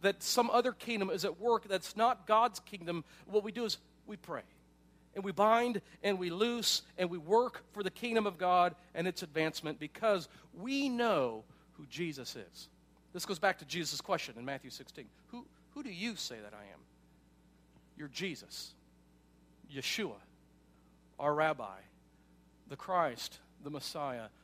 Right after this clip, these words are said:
the Son of the living God. And like the disciples in Matthew sixteen, we're free now to share that with everybody because our Rabbi Yeshua is, in fact,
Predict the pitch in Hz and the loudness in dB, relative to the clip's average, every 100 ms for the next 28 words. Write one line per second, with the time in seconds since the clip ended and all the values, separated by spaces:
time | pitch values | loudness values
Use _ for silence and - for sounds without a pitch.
0 | _ 151 139 - 180 151 135 131 117 104 | _ -14 -6 -2 -2 -2 -8 -12 -14 -14
1 | 104 95 - _ _ _ _ _ _ _ | -16 -18 -20 _ _ _ _ _ _ _
2 | _ _ - 151 202 185 180 180 156 - | _ _ -14 -2 0 2 2 0 -6 -2
3 | 170 165 151 151 151 139 - 151 180 143 | -2 -2 -4 -2 -2 -4 -12 -6 -6 -6
4 | - - - 208 262 160 147 147 147 - | -10 -20 -6 -6 -4 -6 0 2 2 -2
5 | 175 165 147 202 - - 90 - - _ | -8 -8 -6 -8 -8 -16 -20 -20 -20 _
6 | - _ _ _ - 175 185 165 180 247 | -20 _ _ _ -18 -8 -6 -6 0 0
7 | 277 135 123 131 127 123 - - 160 113 | 0 -2 -4 -4 -4 -6 -8 -8 -8 -10
8 | 101 - _ _ 196 170 131 131 - 135 | -14 -20 _ _ -2 -2 -4 -10 -10 -10
9 | 117 | -10